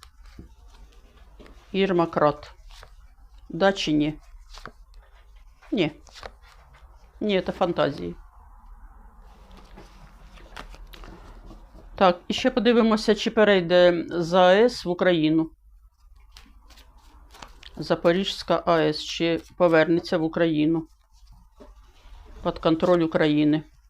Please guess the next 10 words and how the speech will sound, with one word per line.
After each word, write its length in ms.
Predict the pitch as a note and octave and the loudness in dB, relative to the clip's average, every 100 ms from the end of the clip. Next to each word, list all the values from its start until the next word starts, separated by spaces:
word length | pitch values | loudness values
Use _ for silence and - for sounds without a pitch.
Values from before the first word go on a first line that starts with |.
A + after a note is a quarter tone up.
| - - - - - - - - - _ _ - - - - - - - - | -20 -20 -20 -20 -20 -20 -20 -20 -20 _ _ -20 -20 -20 -20 -20 -20 -20 -12
Карта 300 | - E3 E3+ | -8 -6 0
мира, 260 | E3+ E3 D#3 | 2 2 0
перемоги. 640 | E3+ E3 D#3 D3+ D#3 F3 - _ _ _ _ _ _ _ - - _ _ _ _ _ _ _ _ _ _ _ _ - _ _ - - - - - _ _ | 0 0 2 0 0 -4 -6 _ _ _ _ _ _ _ -20 -20 _ _ _ _ _ _ _ _ _ _ _ _ -20 _ _ -20 -20 -20 -20 -20 _ _
Чи 180 | - E3 | -12 -4
повернеться 680 | E3 E3 D#3+ F3 D#3+ - E3 | 0 2 2 2 0 -2 -2
в 60 | |
Україну? 560 | D#3 E3+ E3+ G3 F3 D#3+ - - - - _ _ - - - - - - - - - - - - - - - - - - - - - - - - - - - - - - | -2 -2 0 0 -2 -4 -8 -20 -20 -20 _ _ -20 -20 -20 -20 -20 -20 -20 -20 -20 -20 -20 -20 -20 -20 -20 -20 -20 -20 -20 -20 -20 -20 -20 -20 -20 -20 -20 -20 -20 -12
Враг 360 | F3 F3 E3+ - | -2 2 2 0
поки 220 | F3 F3+ | -2 -2
сидить. 520 | - F3+ F3 F#3 - | -2 -4 -2 -6 -10